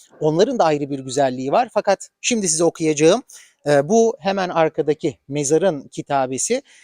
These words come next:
hem çok güzel katibi başlığıyla hem de hemen mezarın kaidesinde, lahit kısmında, e, burada yatan kişinin adeta cennete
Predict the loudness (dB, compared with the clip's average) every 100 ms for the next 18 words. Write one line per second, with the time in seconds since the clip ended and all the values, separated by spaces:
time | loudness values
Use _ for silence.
0 | _ 2 2 0 -4 -2 0 4 6 4
1 | 4 4 4 0 -6 0 4 4 4 0
2 | 0 0 0 0 -2 -6 -2 2 2 0
3 | -4 -4 -6 -6 -6 -4 -2 -2 -4 -8
4 | _ _ -2 2 2 0 -4 -4 -2 -2
5 | -4 -6 -4 -2 0 2 2 0 _ _
6 | 0 4 4 4 2 2 0 -2 -4 -4
7 | -6 -4 0 2 2 -2 -4 -4 -6 -4
8 | -4 -4 -4